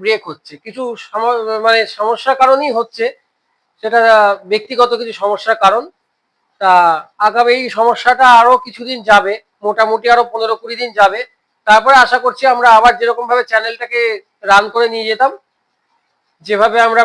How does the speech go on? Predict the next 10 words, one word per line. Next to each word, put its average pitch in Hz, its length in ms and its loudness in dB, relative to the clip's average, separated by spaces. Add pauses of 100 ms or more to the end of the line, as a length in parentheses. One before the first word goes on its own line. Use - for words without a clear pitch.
প্রতিদিনই 226 520 -10
কনটেন্ট 220 340 -4
প্রায় 226 240 -4
পোস্ট 208 260 -12 (140)
করতাম, 247 300 -2 (840)
সেইভাবে 226 440 -2
আমরা 247 160 -2 (400)
কনটেন্ট 214 380 -4
পোস্ট 214 200 -10
করতে 202 240 -12